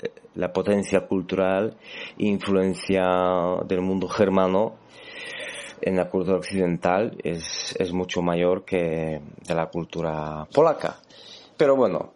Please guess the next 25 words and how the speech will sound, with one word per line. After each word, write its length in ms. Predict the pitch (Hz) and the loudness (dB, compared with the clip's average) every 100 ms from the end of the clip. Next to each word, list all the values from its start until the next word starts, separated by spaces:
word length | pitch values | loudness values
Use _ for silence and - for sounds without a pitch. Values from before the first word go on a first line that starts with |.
| - | -12
esto 480 | 90 - 104 95 92 | -10 -2 2 2 2
simplemente 560 | - 90 92 90 82 | 0 -2 -2 -2 -2
quería 560 | - 90 90 82 80 82 | -4 -2 0 0 0 0
resaltarlo 640 | 90 - 87 95 95 101 | 0 0 0 0 2 2
y 120 | 95 92 | 2 2
mencionarlo 680 | 92 87 90 87 92 98 | -2 -2 0 0 0 -2
para, 360 | 95 85 85 85 | -2 0 0 0
mm, 460 | 82 82 80 78 76 _ _ _ - - | -2 -4 -6 -10 -16 _ _ _ -20 -8
para 180 | 85 85 | -2 -2
empezar 560 | 87 90 - 90 85 82 | -4 -8 -2 0 0 -2
brevemente 720 | 95 92 92 90 85 87 - _ _ _ _ _ _ _ - - - - - - - | 0 0 -2 -4 -4 -6 -8 _ _ _ _ _ _ _ -20 -18 -16 -16 -18 -10 -4
mi, 680 | 98 92 92 90 90 90 87 | -2 0 0 0 0 -2 -2
mi 240 | 98 90 | -2 -2
intervención, 840 | 95 98 92 90 90 - 117 151 - | -2 -2 -2 -2 -2 0 0 2 0
aunque 300 | 127 113 110 | 0 0 -2
dicho 240 | 131 147 | -2 -2
sea 240 | - 139 117 | 0 2 2
de 100 | 113 | 2
paso, 340 | 127 139 104 | 2 2 2
lo 140 | 98 | 2
de 600 | 90 98 98 95 95 92 - _ _ _ _ _ | 2 0 2 2 0 -2 -6 _ _ _ _ _
entrecomillado 1300 | 101 98 90 - 92 90 98 92 110 120 113 117 - | -2 -2 -4 -4 -4 -2 -2 0 2 2 0 -2 -6
que 200 | - 92 | -6 -4
he 40 | 98 | -2
usado 640 | 101 - 104 104 104 | -2 2 2 2 -4